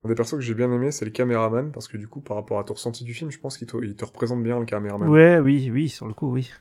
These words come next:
Speaker 2: ouais.
Speaker 1: Parce que il a du recul sur ce qu'il voit, il réagit souvent en décalage et avec pragmatisme durant les situations, parce qu'il se dit, euh, bah, attends,
Speaker 2: Beaucoup de
Speaker 1: euh,
Speaker 2: sarcasme aussi.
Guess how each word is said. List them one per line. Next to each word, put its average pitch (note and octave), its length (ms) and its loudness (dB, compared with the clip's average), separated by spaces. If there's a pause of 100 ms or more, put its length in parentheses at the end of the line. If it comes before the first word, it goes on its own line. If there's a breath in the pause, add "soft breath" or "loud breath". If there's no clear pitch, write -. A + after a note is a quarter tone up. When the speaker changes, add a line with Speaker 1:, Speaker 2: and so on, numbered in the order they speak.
Speaker 2:
ouais. A2+ 160 -6 (640)
Speaker 1:
Parce - 140 -18
que G#2 520 -4
il G#2+ 120 -2
a G#2+ 60 4
du A2 120 -2
recul A2+ 260 0
sur A#2 160 -8
ce - 60 -6
qu'il G#2+ 140 -4
voit, C3 420 2 (320)
il A#2 140 0
réagit G#2+ 280 4
souvent C3+ 260 -2
en C3 40 0
décalage B2 420 4
et G#2+ 140 4
avec G#2 220 0
pragmatisme A2 580 -6
durant G#2 220 0
les G2+ 40 -2
situations, C#3 520 -4
parce - 100 -16
qu'il G#2 240 -8
se G2+ 80 -12
dit, G#2+ 200 -6
euh, G2+ 120 0
bah, G2 140 -6
attends, A2+ 160 -4
Speaker 2:
Beaucoup G#2 140 -4
de G2 40 -10
Speaker 1:
euh, - 20 -10
Speaker 2:
sarcasme - 460 -8
aussi. - 160 -20